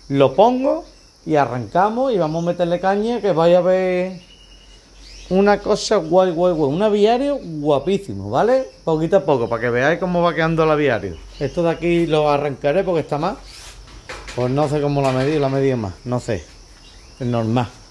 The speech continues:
Y quedan veinte jaulitas aquí, pero en panorámico, arranca de allí para acá. Que donde veis la de esto sale treinta centímetros. Desde aquí se ve en panorámico.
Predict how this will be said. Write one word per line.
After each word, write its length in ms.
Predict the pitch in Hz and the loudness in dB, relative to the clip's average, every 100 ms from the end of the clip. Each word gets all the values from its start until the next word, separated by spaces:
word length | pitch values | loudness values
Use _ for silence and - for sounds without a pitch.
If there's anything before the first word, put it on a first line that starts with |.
| - - - - - - - | -20 -20 -20 -20 -20 -16 -2
Y 120 | 131 | 0
quedan 440 | 135 170 196 190 | 4 6 6 4
veinte 320 | 165 180 175 180 | 2 0 0 0
jaulitas 480 | 175 175 165 139 | 2 0 -2 -4
aquí, 360 | - 180 269 - - | -4 -6 -6 -10 -12
pero 180 | - 147 | -6 -4
en 60 | 131 | -4
panorámico, 600 | 131 123 131 151 131 131 | -4 -2 0 0 0 0
arranca 480 | 123 160 185 185 220 | 0 0 0 2 4
de 60 | |
allí 220 | 165 143 170 | 4 2 0
para 120 | 190 | 0
acá. 280 | 247 233 - - - - - - - - - - - | 0 -2 -6 -20 -20 -20 -20 -20 -20 -20 -20 -20 -6
Que 100 | 123 | -2
donde 320 | 123 123 120 | -2 -2 0
veis 640 | 113 131 156 165 170 175 | 0 0 2 2 0 -4
la 180 | 139 147 | -2 0
de 120 | 151 | 2
esto 200 | 180 185 | 0 -2
sale 500 | 180 170 160 160 175 | -6 -4 -4 -2 -4
treinta 360 | 170 170 160 170 | -4 -8 -6 -6
centímetros. 540 | 170 160 220 156 107 95 - - - - - - - - - - | -6 -6 -6 -4 -6 -14 -20 -20 -20 -20 -20 -20 -20 -20 -20 -8
Desde 160 | 127 | -4
aquí 240 | 127 143 175 | -4 -4 -4
se 120 | 151 | -2
ve 120 | 147 | -2
en 100 | 196 | -2
panorámico. 720 | 196 190 202 226 147 98 92 | -2 -4 -2 -4 -4 -8 -14